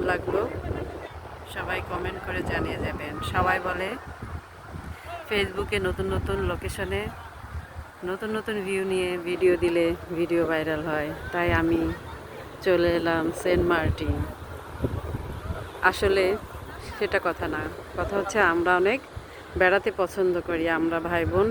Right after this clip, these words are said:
সবাই মিলে অনেক ঘুরি। আমার এই পেজ খোলার মেন উদ্দেশ্য আজকে আপনাদেরকে বলি, আমি প্রথমেই চেয়েছিলাম যে আমরা অনেক বেড়াতে যাই, সেই সব ভিডিওগুলো আমি করব আর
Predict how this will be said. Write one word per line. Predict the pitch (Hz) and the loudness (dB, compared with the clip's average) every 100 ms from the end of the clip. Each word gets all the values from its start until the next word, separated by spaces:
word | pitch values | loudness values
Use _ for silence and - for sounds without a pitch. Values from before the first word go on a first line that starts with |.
| 220 | 2
সবাই | 180 170 170 | 2 4 4
মিলে | 165 170 190 294 - - - - - 185 | 4 4 2 0 -6 -12 -12 -12 -2 4
অনেক | 196 220 196 | 6 4 2
ঘুরি। | 185 170 156 165 - - - - - 165 | 2 2 2 -2 -4 -6 -6 -4 4 6
আমার | 180 185 | 8 8
এই | 190 190 | 6 6
পেজ | 190 185 - | 4 2 0
খোলার | - 185 190 196 220 208 | 2 4 6 4 0 4
মেন | 185 196 190 | 6 6 6
উদ্দেশ্য | 185 196 196 - 220 269 - | 4 2 2 2 2 0 0
আজকে | 175 - 185 | -2 0 0
আপনাদেরকে | 180 185 190 185 202 190 | 0 2 2 4 2 4
বলি, | 185 185 233 - - - - - | 4 4 2 -2 -6 -4 -4 0
আমি | 185 180 175 | 2 2 4
প্রথমেই | 185 - 202 196 196 262 - - - - - - - - | 2 2 6 8 6 4 -4 -6 -6 -4 -4 -6 -6 2
চেয়েছিলাম | 214 196 - 208 196 190 | 6 6 4 4 4 4
যে | 185 180 | 4 4
আমরা | 175 185 185 | 6 6 6
অনেক | 190 180 | 4 4
বেড়াতে | 185 175 175 190 185 | 4 4 4 2 4
যাই, | 196 214 285 - - | 4 4 4 0 0
সেই | 196 202 | 0 2
সব | 220 190 180 | 2 2 4
ভিডিওগুলো | 175 190 196 - 196 226 339 - - - - - - | 4 4 4 4 4 4 2 0 -6 -8 -6 0 2
আমি | 170 185 226 311 - - - - | 4 4 4 2 -4 -8 -8 2
করব | 202 185 180 233 370 - - 170 | 2 2 2 2 2 -4 -4 0
আর | 165 | 0